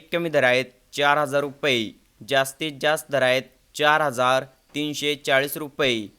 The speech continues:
आणि सर्वसाधारण दर आहेत चार हजार दोनशे रुपये. तर आज लातूर बाजार समिती येथे सोयाबीनला सर्वाधिक दर मिळालेला आहे.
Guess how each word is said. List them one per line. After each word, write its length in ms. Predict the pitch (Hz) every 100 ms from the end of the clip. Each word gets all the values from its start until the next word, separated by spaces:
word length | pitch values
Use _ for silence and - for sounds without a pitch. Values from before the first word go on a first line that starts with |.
| _ -
आणि 500 | 135 147 147 127 113 - _ _ -
सर्वसाधारण 1080 | - 147 147 156 156 160 - 143 127 131 143
दर 100 | 139
आहेत 200 | 123 110 - _ _ -
चार 280 | 143 147 151
हजार 420 | 139 120 123 127 - _ -
दोनशे 400 | 123 143 139 156
रुपये. 480 | 165 156 151 127 107 - _ -
तर 120 | 139
आज 420 | 147 135 135 120 - _ _
लातूर 380 | 123 135 135 170
बाजार 360 | 156 151 143 147
समिती 400 | 147 147 143 143
येथे 360 | 139 139 127 110 - -
सोयाबीनला 680 | - 143 135 131 135 131 110 - _ -
सर्वाधिक 680 | - 139 139 135 135 147
दर 220 | 135 120 113 - _
मिळालेला 560 | 127 135 143 135 135 139
आहे. 340 | 143 131 117